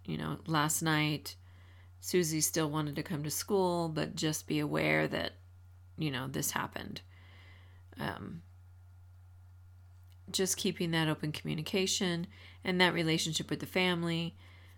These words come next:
so that they can share those things with you, so you can be on the lookout for your students if things start to change. And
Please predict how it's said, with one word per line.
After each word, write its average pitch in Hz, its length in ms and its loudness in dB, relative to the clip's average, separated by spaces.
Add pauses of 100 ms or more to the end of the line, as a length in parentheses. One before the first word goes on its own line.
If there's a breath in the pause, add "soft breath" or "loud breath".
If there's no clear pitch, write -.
so - 340 2
that 151 240 0
they 156 120 2
can 175 420 -4
share 156 320 0
those 151 180 -4
things 156 340 -2
with 156 160 -2
you, 147 280 0
so - 200 -2
you 180 520 -2
can 180 160 -4
be 180 160 0
on 254 200 2
the 254 80 4
lookout - 580 -4 (420 loud breath)
for - 180 2
your 170 160 6
students 156 720 0
if - 460 -4 (460)
things 147 280 0
start - 300 0
to - 120 -2
change. - 680 -2 (2250 soft breath)
And 175 480 4